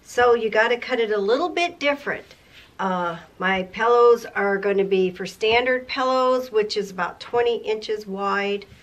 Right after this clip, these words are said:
Uh, I tried one of my, my pillows to see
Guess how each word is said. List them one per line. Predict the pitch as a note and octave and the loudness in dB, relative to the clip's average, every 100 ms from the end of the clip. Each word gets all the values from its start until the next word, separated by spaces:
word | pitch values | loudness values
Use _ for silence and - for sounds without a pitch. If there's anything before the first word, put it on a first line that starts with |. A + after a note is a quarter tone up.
| - - _ | -20 -20 _
Uh, | F3 F3 E3+ E3 - _ _ | -8 -6 -6 -8 -14 _ _
I | F3 F3+ | -10 -8
tried | F3+ G3+ F3+ F3+ | -6 -2 -2 -2
one | F#3 F3+ | -4 -2
of | F3 | -2
my, | F3 F3 E3 D3+ _ _ _ _ _ _ _ _ _ - | -2 -2 -6 -10 _ _ _ _ _ _ _ _ _ -4
my | F#3+ F#3 G3 | 2 2 2
pillows | - - B3 A3+ A3 A#3 C4 - _ - | -2 2 4 6 6 4 0 -12 _ -10
to | - G3 | -6 -6
see | - G3+ | -4 -2